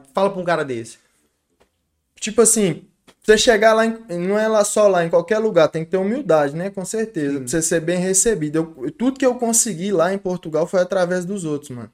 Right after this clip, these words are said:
Speaker 2: Da, das outras pessoas, tá ligado? Sempre me estenderam a mão, Deus pôs pessoa muito boa no meu caminho.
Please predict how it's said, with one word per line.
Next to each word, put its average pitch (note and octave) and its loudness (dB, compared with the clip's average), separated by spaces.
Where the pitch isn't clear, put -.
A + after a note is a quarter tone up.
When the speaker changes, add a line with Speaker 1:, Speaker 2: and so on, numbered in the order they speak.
Speaker 2:
Da, C3 0
das C3+ -2
outras D3+ -8
pessoas, C#3 -6
tá A#2+ -8
ligado? C#3+ -2
Sempre F#3+ -6
me G3+ -2
estenderam F#3+ -4
a D3 -4
mão, D3+ -6
Deus E3 -2
pôs E3 -4
pessoa D#3+ -6
muito F#3 -8
boa E3+ -4
no F3 -6
meu E3+ -4
caminho. E3 -6